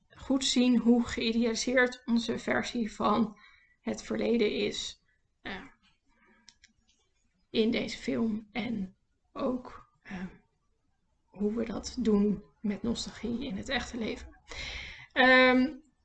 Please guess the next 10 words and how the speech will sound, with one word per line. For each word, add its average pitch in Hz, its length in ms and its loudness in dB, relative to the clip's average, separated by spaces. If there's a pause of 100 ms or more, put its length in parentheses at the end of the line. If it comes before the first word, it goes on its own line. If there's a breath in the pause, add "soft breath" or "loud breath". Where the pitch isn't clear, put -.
tot 285 180 -2
zover 311 480 8
al 269 200 4
mijn, 214 460 2
eh, 208 320 -2 (600)
ideeën 240 360 2
over 226 380 0
nostalgie. 247 840 0 (400 soft breath)
Eh, 247 120 0
misschien 262 640 2